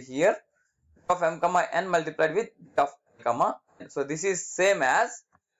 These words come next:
this expression. So a separable transform can be represented using P is equal to A U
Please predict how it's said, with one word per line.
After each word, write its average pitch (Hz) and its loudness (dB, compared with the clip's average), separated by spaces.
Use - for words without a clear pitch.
this 170 -14
expression. - -4
So 143 2
a 131 6
separable 214 0
transform 175 2
can 240 0
be 233 -2
represented 151 2
using 135 -2
P 196 2
is 160 -2
equal 139 0
to 190 0
A 156 2
U 247 0